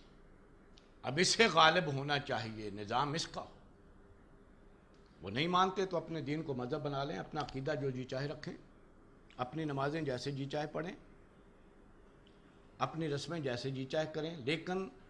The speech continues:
عدل و قسط کا وہ نظام ہوگا جو اللہ نے اپنے رسول کو دے کر بھیجا ہے، دین الحق کی صورت میں وہ غالب ہونا چاہیے اور انہیں اس کے نیچے ہو کر جو ہے جزیہ دے کر اس کے تابع ہو کر رہنا چاہیے۔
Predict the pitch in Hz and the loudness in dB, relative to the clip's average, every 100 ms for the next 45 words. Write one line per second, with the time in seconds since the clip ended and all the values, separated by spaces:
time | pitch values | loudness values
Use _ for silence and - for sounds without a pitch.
0 | - 180 180 202 190 185 - - 175 147 | 0 2 4 2 2 0 -4 -2 0 2
1 | 170 160 139 143 151 127 147 165 165 147 | 0 -2 0 2 2 0 -2 0 0 0
2 | 139 156 151 139 - 143 123 - 208 240 | 2 2 2 -2 -4 -4 -4 -2 0 0
3 | 202 151 117 120 127 107 104 107 120 113 | 0 -2 -2 -4 -6 -6 -6 -4 -4 -4
4 | 101 113 135 147 - - 190 - 143 123 | -4 -2 -2 -2 -4 -2 -2 -2 -6 0
5 | 151 175 190 240 254 - - 110 202 269 | 2 2 2 0 -2 -10 -14 4 12 12
6 | - 147 156 185 151 127 143 160 - 170 | 12 10 10 6 2 -2 0 0 6 6
7 | 185 247 277 277 - - 160 190 202 175 | 8 10 10 10 -2 4 8 8 4 0
8 | 180 160 143 - 151 117 175 277 311 240 | 0 0 -2 -2 -2 4 6 10 12 12
9 | 208 - 208 180 190 214 139 160 185 147 | 10 6 4 6 4 4 -2 0 0 0
10 | 156 180 175 - - - 139 - 160 190 | -4 -6 -8 -10 -20 -14 -8 -4 2 6
11 | 190 170 135 139 101 95 - | 8 6 4 -4 -8 -12 -18